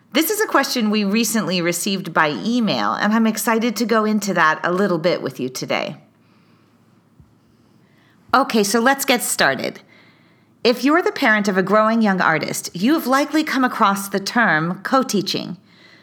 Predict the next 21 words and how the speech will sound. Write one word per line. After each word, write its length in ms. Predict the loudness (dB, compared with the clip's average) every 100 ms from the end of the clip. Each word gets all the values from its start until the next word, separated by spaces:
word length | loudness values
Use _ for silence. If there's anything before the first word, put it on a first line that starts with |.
| _ _ _ -4
Let's 360 | 0 0 -4
first 480 | -4 2 2 0 -4
take 220 | -4 -2
a 60 | 0
moment 400 | 0 0 -2 -2
to 100 | -2
give 340 | 0 0 2
the 100 | -2
basic 640 | -2 -2 -2 0 -4 -4 -2
definition 580 | -2 -2 -4 -4 -2
of 120 | -2 0
what 200 | 2 2
I 160 | 0
think 260 | 0 -4 0
that 240 | -2 0
means 420 | -2 -2 -4 -8 -2
and 240 | 0 0
what 320 | 2 0 0 -2
it 120 | -2
might 440 | 0 0 0 -4 -6 -4
entail. 600 | -4 -2 -4 -4 -10